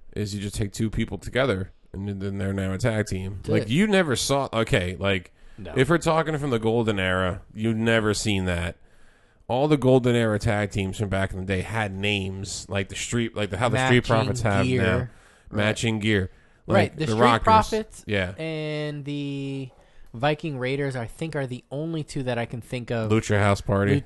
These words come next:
Speaker 2: Lu-, uh, yeah, I guess so,
Speaker 1: They're a
Speaker 2: because they've
Speaker 1: tag
Speaker 2: been,
Speaker 1: team.
Speaker 2: yeah.
Speaker 1: No, they're a tag team.
Speaker 2: And the Usos, but they're not
Speaker 1: Yeah.
Speaker 2: right, right
Speaker 1: Uh,
Speaker 2: now.
Speaker 1: the New Day.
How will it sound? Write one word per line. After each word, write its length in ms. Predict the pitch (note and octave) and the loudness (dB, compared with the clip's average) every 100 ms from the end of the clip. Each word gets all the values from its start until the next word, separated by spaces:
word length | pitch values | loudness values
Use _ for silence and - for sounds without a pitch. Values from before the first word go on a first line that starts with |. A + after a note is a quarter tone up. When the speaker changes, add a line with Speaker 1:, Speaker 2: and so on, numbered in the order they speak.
| - | -6
Speaker 2:
Lu-, 60 | D#3 | -8
uh, 420 | D3+ C#3 A#2+ A2+ - - _ - - | -6 -4 -6 -8 -12 -20 _ -20 -8
yeah, 280 | D#3+ D3 C3+ | -2 -2 -2
I 60 | |
guess 200 | G#2 A#2+ | -2 -2
so, 80 | C3 | 2
Speaker 1:
They're 280 | C#3 C#3 B2+ | 4 4 4
a 20 | |
Speaker 2:
because 100 | A2 | 4
they've 100 | G#2+ | 2
Speaker 1:
tag 100 | F#2+ | 2
Speaker 2:
been, 80 | G2 | 0
Speaker 1:
team. 200 | G2+ F#2+ | 0 0
Speaker 2:
yeah. 140 | G2 D#2+ - | -2 -6 -4
Speaker 1:
No, 280 | A#2 A#2+ | 0 2
they're 160 | A#2 A#2 | 2 2
a 60 | G#2+ | 0
tag 260 | F2+ F#2+ | -2 -4
team. 120 | B2+ | -2
Speaker 2:
And 180 | C#3+ C#3 | -2 -2
the 60 | C3+ - | -4 -4
Usos, 420 | D3 - G2 F2+ | -6 -4 -8 -8
but 140 | - G#2 | -10 -8
they're 140 | G#2+ | -6
not 260 | G2+ F#2+ G#2+ | -6 -2 4
Speaker 1:
Yeah. 260 | G2+ F#2 | 6 6
Speaker 2:
right, 220 | F#2+ F#2 - | 2 -6 -12
right 240 | F#2+ F#2 G2 | -12 -8 -2
Speaker 1:
Uh, 160 | F#2+ | 0
Speaker 2:
now. 60 | F#2 | 2
Speaker 1:
the 100 | F#2+ | 4
New 180 | G#2+ G#2+ | 4 6
Day. 500 | G#2 G2+ G2+ G2+ | 6 6 6 4